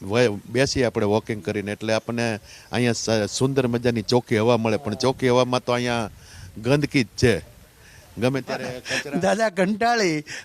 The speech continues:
Speaker 2: અને ચોખ્ખી હવા લેવા માટે આવે છે. તો અહીંયા એટલી બધી ગંદકી, એટલે આ પાણીની દુર્ગંધ આવે કરે છે?
Speaker 1: પાણીની દુર્ગંધ આવે. બીજા નંબરમાં અહીંયા તમે જુઓ, ગમે કચરા સાફ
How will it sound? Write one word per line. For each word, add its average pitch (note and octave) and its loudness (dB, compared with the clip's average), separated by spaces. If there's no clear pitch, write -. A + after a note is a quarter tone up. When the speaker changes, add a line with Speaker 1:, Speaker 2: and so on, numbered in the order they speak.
Speaker 2:
અને G3 2
ચોખ્ખી G3 0
હવા E3+ 2
લેવા F#3+ 0
માટે D#3 -4
આવે C#3+ -2
છે. C#3+ -6
તો - -10
અહીંયા G#3 2
એટલી G#3 2
બધી G3 4
ગંદકી, E3+ 2
એટલે - -2
આ F3+ 4
પાણીની A#3 0
દુર્ગંધ G#3+ 2
આવે A3 6
કરે A3 -2
છે? - -20
Speaker 1:
પાણીની C3 2
દુર્ગંધ C3+ 2
આવે. C3+ 4
બીજા B2+ 0
નંબરમાં C3 -2
અહીંયા C3 -2
તમે B2+ -2
જુઓ, A2+ 0
ગમે B2 0
કચરા B2 4
સાફ A#2+ 0